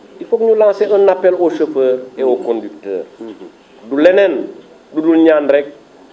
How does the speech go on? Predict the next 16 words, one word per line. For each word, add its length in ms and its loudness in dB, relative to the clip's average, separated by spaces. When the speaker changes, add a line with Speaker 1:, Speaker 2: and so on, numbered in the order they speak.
Speaker 1:
ñu 200 -2
am 220 0
taxawaay 380 2
boo 200 2
xam 260 0
ne 100 2
pèlerin 420 4
yëpp 140 0
dinañu 300 2
dem 240 2
ci 120 -12
jàmm, 400 2
yegg 260 0
Tiwaawoon, 600 2
gàmmu 300 4
fa, 180 4